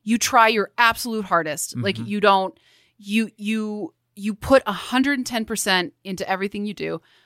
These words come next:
Speaker 1: And watching Rocky and then having just watched all of Twin Peaks.
Speaker 2: Yeah.
Speaker 1: Rocky plus Dale Cooper is, like, if you
Speaker 2: <laughs>
Speaker 1: can master both of them,
Speaker 2: Uh-huh.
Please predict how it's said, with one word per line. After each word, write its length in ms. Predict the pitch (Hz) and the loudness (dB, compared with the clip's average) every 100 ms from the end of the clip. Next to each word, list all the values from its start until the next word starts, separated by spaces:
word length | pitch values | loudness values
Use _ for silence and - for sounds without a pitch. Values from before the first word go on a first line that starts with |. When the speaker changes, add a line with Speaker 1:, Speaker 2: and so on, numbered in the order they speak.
| _ _ _ - | _ _ _ 0
Speaker 1:
And 480 | 233 226 220 226 - _ _ _ _ _ _ _ _ _ _ _ _ | 4 4 2 -2 -12 _ _ _ _ _ _ _ _ _ _ _ _
watching 580 | 196 220 269 403 370 220 | 4 6 6 4 2 6
Rocky 540 | 190 185 - 175 170 | 6 4 0 -6 -4
and 220 | 190 190 | -2 0
then 360 | 190 190 185 180 _ _ _ _ _ | 2 0 -2 -10 _ _ _ _ _
having 500 | - 240 220 226 214 | 0 2 4 2 -2
just 340 | - 220 220 214 | -2 -2 -2 -2
watched 420 | 208 196 - - | 2 2 0 -6
all 240 | 185 185 190 | -4 -2 -4
of 120 | - | -6
Twin 260 | - 180 | -4 -4
Peaks. 600 | 165 190 269 - - - - | -4 -6 -8 -6 -8 -8 0
Speaker 2:
Yeah. 300 | 139 113 92 _ _ _ _ _ _ _ | 4 4 0 _ _ _ _ _ _ _
Speaker 1:
Rocky 520 | 196 220 277 349 370 | 4 6 6 4 -2
plus 360 | 370 - 233 - | -2 0 0 0
Dale 380 | 165 175 190 202 | -2 0 0 0
Cooper 640 | - 175 220 226 247 247 _ _ _ 156 | -4 -4 -2 -2 -2 -6 _ _ _ 4
is, 280 | 233 208 | 6 6
like, 280 | 233 226 - _ | 4 2 0 _
if 160 | 240 214 | -8 -6
you 240 | 208 269 | 2 2
Speaker 2:
<laughs> 0 | |
Speaker 1:
can 280 | - 403 302 | 2 0 2
master 580 | 196 190 - - 233 226 | 4 2 0 -2 -2 -2
both 340 | 175 185 190 | 0 0 0
of 120 | 190 175 | -4 -2
them, 340 | 170 175 196 | 0 0 -2
Speaker 2:
Uh-huh. 340 | 139 127 143 | 0 2 0